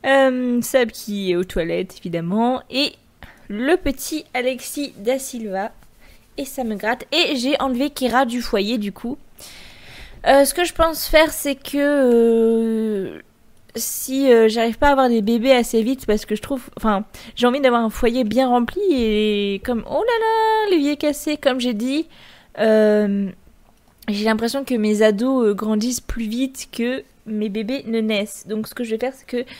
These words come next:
je vais garder Seb, et il nous fera de la peinture, ou je sais pas,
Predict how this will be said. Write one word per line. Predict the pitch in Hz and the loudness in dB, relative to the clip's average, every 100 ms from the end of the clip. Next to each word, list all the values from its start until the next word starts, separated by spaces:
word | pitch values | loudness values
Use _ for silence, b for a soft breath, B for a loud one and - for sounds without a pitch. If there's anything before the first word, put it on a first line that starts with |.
| B B B | B B B
je | - | -4
vais | 233 | -2
garder | 226 233 226 214 240 | 2 2 2 0 -2
Seb, | - - 226 233 214 175 214 - | -2 -2 2 2 2 -4 -6 -10
et | 202 208 196 | -4 0 0
il | 196 | 0
nous | 190 190 | -2 -4
fera | - 190 | -2 -2
de | 175 | -2
la | 175 | -4
peinture, | - 180 170 - - 208 226 | 0 0 0 -10 -4 -2 -2
ou | 202 | -4
je | - | -6
sais | |
pas, | 180 208 | -4 -2